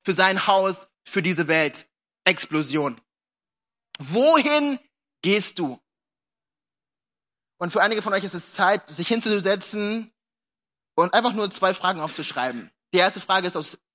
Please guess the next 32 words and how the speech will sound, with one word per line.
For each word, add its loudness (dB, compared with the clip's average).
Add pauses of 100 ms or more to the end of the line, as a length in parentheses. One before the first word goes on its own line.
erster 2
Mose -4
drei, 2
Vers -8
neun. 0 (220)
Wo 2 (360)
bin 6
ich? -4 (1200)
Und -12
die -8
zweite -2
Frage -2
aus -4
erster -4
Mose -6
sechzehn, -6 (180)
Vers -6
acht. -8 (320)
Wohin 0 (200)
gehe -4
ich? -20 (1040)
Und -6
wenn 2
du -2
diese 0
beiden 4
Fragen 0
geklärt -2
hast -6
für -4
dein 0
Leben, -2